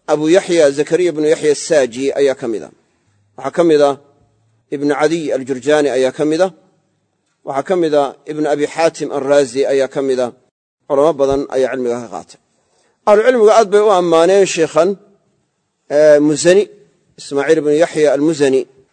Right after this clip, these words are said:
Waxaa lagu ammaanay, yacni, waxa weeye, cilmi iyo cibaado iyo fadli iyo zuhdi iyo xalaal miirad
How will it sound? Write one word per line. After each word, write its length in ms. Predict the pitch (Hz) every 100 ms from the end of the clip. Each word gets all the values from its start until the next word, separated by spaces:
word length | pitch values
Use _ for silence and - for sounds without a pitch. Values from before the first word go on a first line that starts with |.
| _ _ _
Waxaa 160 | 143
lagu 160 | 143 160
ammaanay, 480 | 160 156 160 165 190 202 _ _ _ _ _ _ _ _ -
yacni, 260 | 147 143
waxa 160 | 143 156
weeye, 220 | 156 143 127
cilmi 360 | 175 180 190 185 _ _ _ _ _
iyo 160 | 135 135
cibaado 520 | 135 147 175 185 180 196 - _ _ _
iyo 200 | 139 139
fadli 500 | - 175 175 180 196 - _ _
iyo 200 | 143 143 131
zuhdi 500 | 127 196 185 190 202 - _ _ -
iyo 140 | 135
xalaal 380 | - 151 156 151
miirad 420 | 156 185 202 196